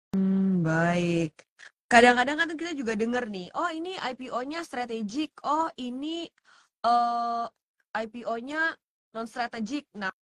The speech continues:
kalau buat kayak retail-retail kayak gini itu, apa yang perlu kita perhatiin sih? Dan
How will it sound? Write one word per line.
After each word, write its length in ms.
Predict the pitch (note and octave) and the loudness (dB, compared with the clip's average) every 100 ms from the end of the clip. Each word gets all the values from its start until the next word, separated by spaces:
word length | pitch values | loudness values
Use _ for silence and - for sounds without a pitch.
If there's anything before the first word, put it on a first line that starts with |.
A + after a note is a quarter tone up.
| - - | -12 -4
kalau 240 | G3 G3+ | -4 -4
buat 320 | F#3+ G3+ G3+ | -4 -6 -6
kayak 240 | - G3+ G3+ | -8 -8 -8
retail-retail 480 | G3+ G3+ G3 G3+ G3+ | -8 -8 -4 -4 -2
kayak 200 | G3+ G3+ | -4 -4
gini 240 | G3+ G#3 | -2 -2
itu, 160 | G3+ D#4 E4 _ _ - | -2 -2 -2 _ _ 4
apa 240 | G#3+ A#3 | 4 6
yang 160 | A3+ G#3+ | 2 0
perlu 160 | G3+ G3 | -6 -6
kita 180 | G3 | -6
perhatiin 540 | F#3+ G3+ G3 G#3 G#3 A#3 | -4 -4 -4 -6 -8 -8
sih? 240 | C4+ C4+ | -8 -2
Dan 400 | G3+ F#3 F#3 F#3 | 4 4 2 -4